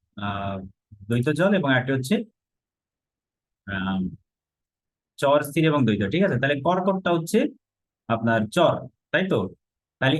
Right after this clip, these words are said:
এই কর্কট রাশির মধ্যে যদি এই প্ল্যানেট গুলো থাকে,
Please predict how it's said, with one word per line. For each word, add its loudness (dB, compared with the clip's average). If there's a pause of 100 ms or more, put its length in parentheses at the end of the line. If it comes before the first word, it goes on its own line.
এই 2
কর্কট 2
রাশির 2
মধ্যে 2
যদি 2
এই 2
প্ল্যানেট 0
গুলো 2
থাকে, -6